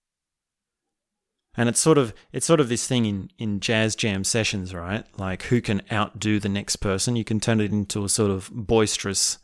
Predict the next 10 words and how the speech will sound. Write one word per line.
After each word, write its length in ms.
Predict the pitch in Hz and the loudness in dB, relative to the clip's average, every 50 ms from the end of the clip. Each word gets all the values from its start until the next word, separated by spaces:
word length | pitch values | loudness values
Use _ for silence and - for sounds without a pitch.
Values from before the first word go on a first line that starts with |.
| _ _ _ _ _ _ _ _ _ _ _ _ _ _ _ _ _ _ _ _ | _ _ _ _ _ _ _ _ _ _ _ _ _ _ _ _ _ _ _ _
competition 680 | - - 117 104 - 98 - - 127 - - 107 98 92 | -2 -2 -2 -2 -2 -2 2 4 4 4 4 2 -2 -4
sort 220 | 95 - 110 98 - | -2 -2 -2 -2 -4
of 120 | 101 - | -6 -8
thing. 380 | - 98 87 85 82 - - _ _ _ _ _ - | -8 -8 -8 -8 -10 -14 -18 _ _ _ _ _ -12
Like, 200 | - 101 - - | -12 -12 -10 -2
who 220 | - 135 131 127 | 2 4 6 6
is 160 | 117 110 101 | 4 4 0
better 260 | - - 117 110 98 98 | 0 0 0 2 2 0
than 180 | 98 92 92 | -2 -4 -4
who? 360 | 92 107 104 98 95 - - | -4 -2 -2 -2 -2 -4 -10